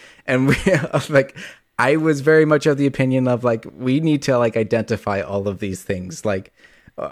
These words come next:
we don't know which is real, which is not. And then not, Nixia was on the same side as me. Um, uh, the, the wizard and the, the barbarian, I think, were kinda like, "Well,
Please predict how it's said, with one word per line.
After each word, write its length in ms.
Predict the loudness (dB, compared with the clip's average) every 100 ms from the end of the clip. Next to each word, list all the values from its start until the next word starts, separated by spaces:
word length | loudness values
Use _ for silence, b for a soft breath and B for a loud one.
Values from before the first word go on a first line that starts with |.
| -4
we 200 | 0 4
don't 260 | 4 4
know 460 | 2 2 2 0 -4
which 320 | 0 0 2 -2
is 280 | -2 -4 -6
real, 520 | -2 0 2 2 2
which 220 | -2 -2
is 180 | -4 -2
not. 400 | -4 -2 -4 -4
And 120 | -4 -4
then 120 | -2
not, 220 | -2 -4
Nixia 680 | -6 -2 -2 -2 -2 0 0
was 160 | -2 -2
on 160 | -4
the 100 | -4
same 240 | -4 -6 -4
side 260 | -4 -4
as 120 | -4 -2
me. 300 | -2 -2 B B B B -8
Um, 560 | -4 -4 -4 -6 -8 -10 _ _ -20 -20 -14
uh, 180 | -14 -14
the, 320 | -4 -2 -2 -2
the 180 | -2 2
wizard 440 | 2 2 2 2
and 160 | 2 2
the, 200 | -2 -2
the 100 | -2
barbarian, 600 | 0 2 2 2 0 0
I 80 | 0
think, 280 | -2 0
were 120 | -2 -2
kinda 320 | -2 -2 -2
like, 260 | -2 -4 -4
"Well, 580 | 0 2 4 2 -2